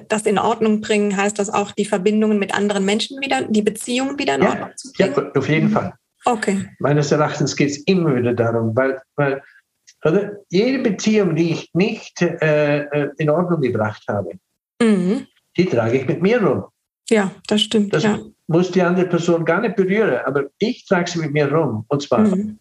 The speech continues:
Speaker 2: vierundzwanzig Stunden am Tag. Und auch wenn das vielleicht nur eine kleine Sache ist, äh,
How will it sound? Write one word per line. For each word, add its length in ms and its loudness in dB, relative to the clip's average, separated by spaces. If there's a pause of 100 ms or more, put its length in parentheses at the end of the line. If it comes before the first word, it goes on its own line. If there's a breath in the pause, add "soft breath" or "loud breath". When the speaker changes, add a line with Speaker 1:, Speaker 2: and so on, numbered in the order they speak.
Speaker 2:
vierundzwanzig 600 0
Stunden 240 -2
am 120 -2
Tag. 300 -2 (920 loud breath)
Und 200 0
auch 160 0
wenn 180 2
das 200 0
vielleicht 480 -2
nur 80 0
eine 180 0
kleine 340 0
Sache 360 -4
ist, 400 -8
äh, 180 0